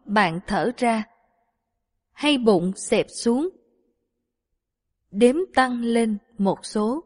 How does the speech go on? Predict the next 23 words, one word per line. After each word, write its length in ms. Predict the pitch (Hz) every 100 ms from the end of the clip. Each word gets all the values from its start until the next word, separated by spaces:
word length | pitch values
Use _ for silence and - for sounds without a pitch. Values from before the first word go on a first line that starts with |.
| _ _ _ _ _ _ _ -
Nếu 120 | 359 339
bạn 200 | 196 202
không 300 | 262 262 247
nhớ 340 | 247 269 381 - -
là 140 | 233
mình 340 | 214 208 196 185 -
đang 300 | 240 254 220
đếm 200 | 240 269 359
đến 140 | 269 294
số 220 | - 285
mấy, 340 | 277 262 339 - _ _ _ -
hãy 160 | 269
trở 220 | 277 214
lại 380 | 262 262 180 180 - - -
bắt 320 | 269 - -
đầu 300 | 220 208 175 - -
từ 140 | 196
số 240 | - 254
một. 320 | 294 247 175 - _ _ _ _ _ _ _ _ _ _ _ _ _ 240
Nếu 180 | 320 359
bạn 220 | 220 180 -
quên 340 | 240 269 247 214
đếm 200 | 240